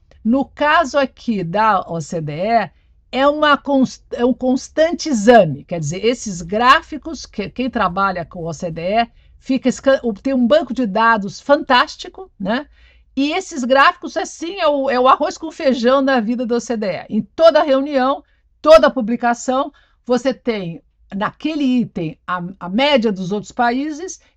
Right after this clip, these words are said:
e você compa-, é comparado, então, com a famosa média, né, da O C D E. Uns mais liberados e outros ma-, ma-, mi-, eh, ma-, mais abertos e outros menos abertos, né? É pra vocês irem a-, habituando com a,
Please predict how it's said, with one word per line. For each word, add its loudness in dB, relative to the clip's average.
e -6
você -4
compa-, -6
é -6
comparado, 0
então, -6
com -4
a 0
famosa 0
média, -2
né, -2
da -4
O -2
C -6
D -4
E. -6
Uns -4
mais -2
liberados -4
e -6
outros -8
ma-, -10
ma-, -8
mi-, -10
eh, -8
ma-, -14
mais -6
abertos -6
e -12
outros -14
menos -10
abertos, -20
né? -18
É 0
pra 4
vocês -2
irem 0
a-, -4
habituando -2
com -2
a, -2